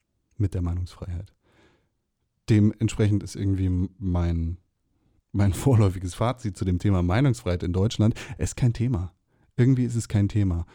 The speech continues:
weil, ähm, weil wir alle Rechte haben, weil wir die Möglichkeit haben, uns frei zu äußern. Und warum müssen wir da jetzt irgendwie drüber diskutieren, ob die A F D irgendwie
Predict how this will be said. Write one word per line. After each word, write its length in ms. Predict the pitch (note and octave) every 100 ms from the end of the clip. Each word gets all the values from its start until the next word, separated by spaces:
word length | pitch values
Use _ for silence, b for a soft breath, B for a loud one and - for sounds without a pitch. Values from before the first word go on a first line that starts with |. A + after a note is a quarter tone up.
| b b -
weil, 440 | G#2 F#2+ F#2+ G#2 _ _ _ _ _ _ _ _ _ _ _ _ -
ähm, 360 | G2 F2 F2 - _ _ - A#2+ G#2 _ _
weil 480 | - A2 A#2 G#2+ G2
wir 80 | F#2+
alle 140 | F#2
Rechte 280 | F2 - F2+
haben, 280 | F#2 F2 - _
weil 160 | A2+ G2+
wir 100 | G2+
die 120 | F#2+
Möglichkeit 500 | G2 - A2 - F2
haben, 240 | G2+ G2+
uns 180 | E2 E2+
frei 240 | - F#2+
zu 160 | F2+ E2+
äußern. 440 | F#2 G#2+ - E2
Und 300 | D#2+ - - _ A#2+ A#2+ C#3+ - D3+ _ _ -
warum 640 | F#2+ F2 F#2+ F#2+ F2+ F2
müssen 320 | F#2 - F#2+
wir 80 | F2+
da 240 | E2+ E2
jetzt 160 | E2+ -
irgendwie 340 | - F2 F2+
drüber 260 | F2+ F#2 F#2
diskutieren, 680 | F2+ - G#2 - A2 G2 F2+
ob 200 | F2 - b b b b b b b b - -
die 400 | A2+ G#2 F#2+ G2
A 200 | - E2+
F 100 | E2+
D 260 | G#2+ F#2+ F#2+
irgendwie 640 | - F2+ F2 G2+ F#2 E2+